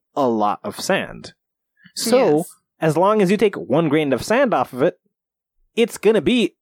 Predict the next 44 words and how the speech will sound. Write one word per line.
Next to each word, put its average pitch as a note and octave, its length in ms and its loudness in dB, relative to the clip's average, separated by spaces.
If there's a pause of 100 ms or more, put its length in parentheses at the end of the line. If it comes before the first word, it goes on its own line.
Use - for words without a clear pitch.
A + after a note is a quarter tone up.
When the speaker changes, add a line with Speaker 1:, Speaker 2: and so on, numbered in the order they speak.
Speaker 1:
a F3 80 -2
lot G#2+ 360 2
of C3 160 -4
sand. A2+ 580 -4
But - 160 0
you C3 140 -4
did A#3 360 0
that F#2+ 320 -4 (720)
a C#3 120 -2
hundred D3+ 520 -2 (140)
thousand A#2+ 480 0
times, A2+ 400 -4
and G#2+ 60 0
now G#2 120 -2
there's G#2 180 -2
only G#2+ 160 0
ten A2 260 -4
grains G#2 340 -4
of E2 120 -6
sand. G#2+ 500 -6 (840)
Speaker 2:
This F#3+ 300 -4
Speaker 1:
When A3 360 0
did A3+ 160 4
it G3 140 0
stop D#3+ 280 -4
being G#3 260 2 (140)
a F3 80 2
lot D3+ 300 0
of C3 140 -4
sand, D#3 500 -2 (200)
and E3+ 200 0
what A#2+ 600 2
made G3+ 420 0
it D#3 200 0
stop - 420 -6
being F2+ 480 -2 (280)
Speaker 2:
A - 60 -4
Speaker 1:
a - 20 -2
Speaker 2:
lot A#2+ 180 0
of G#2+ 60 -4
Speaker 1:
lot A2 260 -2
of G#2 100 -4
Speaker 2:
sand. F#2+ 80 -6 (480)
Speaker 1:
sand? - 40 -14